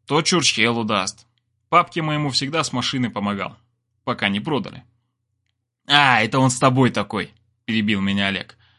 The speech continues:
"А на деле, каким он был в молодости? Так же доёбывал баб и залупался на тех, кто ему пизды не может дать? Все они, блядь, такие.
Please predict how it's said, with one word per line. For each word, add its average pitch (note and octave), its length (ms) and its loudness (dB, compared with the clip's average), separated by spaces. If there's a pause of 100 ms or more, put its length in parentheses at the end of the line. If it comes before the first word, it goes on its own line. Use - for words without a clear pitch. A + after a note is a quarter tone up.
(260)
"А C#3+ 140 0
на F#3 120 4
деле, G3 460 2 (440)
каким G#3 360 2
он G3+ 160 6
был F3 160 4
в D3 60 0
молодости? B2+ 640 0 (400)
Так G#3+ 200 4
же G#3 120 4
доёбывал G3 640 4
баб G3+ 240 4
и F#3 40 2
залупался E3+ 540 0
на E3+ 140 0
тех, F#3+ 200 0
кто - 140 -4
ему F3+ 160 6
пизды F#3+ 380 2
не B3 100 6
может A#2 340 2
дать? - 280 -10 (340)
Все D#3+ 460 2
они, F3 260 4
блядь, E3 440 2
такие. C3+ 600 -2